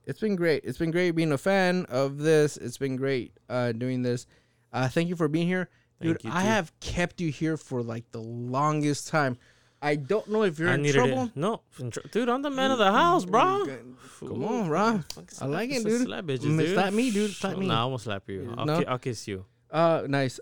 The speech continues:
Speaker 1: I will <laughs> show you the video
Speaker 2: <laughs>
Speaker 1: here in a second, dude. Uh, there is plenty of more to have here. But
Speaker 2: I
Speaker 1: anyways.
Speaker 2: told my lady I needed this, this time away from the house.
Speaker 1: Uh, thank you for always being here, available for these U F C things, dude.
Speaker 2: Yeah.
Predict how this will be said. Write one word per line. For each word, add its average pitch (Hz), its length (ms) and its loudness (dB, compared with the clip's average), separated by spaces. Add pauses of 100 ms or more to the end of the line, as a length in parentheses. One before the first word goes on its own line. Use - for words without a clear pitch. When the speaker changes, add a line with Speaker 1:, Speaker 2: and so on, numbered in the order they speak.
Speaker 1:
I 160 120 6
will 220 120 4
<laughs> - 40 4
show - 280 4
you 247 120 8
the 220 140 4
video 208 260 6
Speaker 2:
<laughs> - 0 -
Speaker 1:
here 220 80 8
in 214 100 8
a 190 60 4
second, 226 560 0
dude. 170 380 -4
Uh, 127 500 4
there 151 300 2
is 147 280 -2
plenty 170 340 -2
of 165 100 0
more 151 220 2
to 139 100 0
have 135 360 0
here. 127 200 0
But 107 100 -2
Speaker 2:
I 131 140 2
Speaker 1:
anyways. 151 220 2
Speaker 2:
told 135 160 0
my 123 120 0
lady 117 300 0
I 104 60 -4
needed 107 400 -10
this, 107 220 -10 (240)
this 113 280 -10
time 107 240 -6
away 101 180 -6
from 107 140 -10
the 92 60 -10
house. 95 300 -12 (640)
Speaker 1:
Uh, 147 280 4
thank 196 180 2
you 220 80 4
for 202 340 6
always 156 560 2
being 147 300 -4
here, 139 380 -4
available 131 640 0
for 131 320 0
these 127 320 -2
U 135 120 0
F 127 100 -4
C 127 120 -8
things, 135 240 -2
dude. 139 180 -2 (360)
Speaker 2:
Yeah. 151 240 2